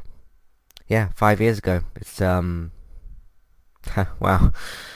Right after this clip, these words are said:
Yeah, but, uh, started off with that, and then we did, like, um, what was it, D C T V, 'cause that's where we started, uh, picking up with the Arrowverse shows.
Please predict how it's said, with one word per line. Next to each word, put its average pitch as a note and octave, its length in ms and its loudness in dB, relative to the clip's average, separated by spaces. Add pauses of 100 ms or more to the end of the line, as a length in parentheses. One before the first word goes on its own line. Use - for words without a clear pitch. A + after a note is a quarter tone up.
(120)
Yeah, F#2+ 380 6
but, G#2+ 280 4
uh, A2 160 8
started B2+ 380 10
off A#2+ 160 2
with A2 100 2
that, A2 240 4
and A#2 140 2
then B2+ 140 2
we A#2+ 100 2
did, A2 280 2
like, G2+ 500 0
um, F#2 640 2 (1600)
what G#2 100 -2
was F#2 140 2
it, - 160 -4
D G#2+ 180 4
C A2 260 0
T G#2+ 300 0
V, G#2 320 2 (300)
'cause G2 160 -2
that's G2 180 2
where G#2 100 2
we F#2+ 120 2
started, F#2 640 2 (960)
uh, F2+ 200 4
picking G#2 260 4
up E2+ 80 2
with E2+ 140 -2
the F#2+ 60 4
Arrowverse G#2+ 420 4
shows. G#2 580 2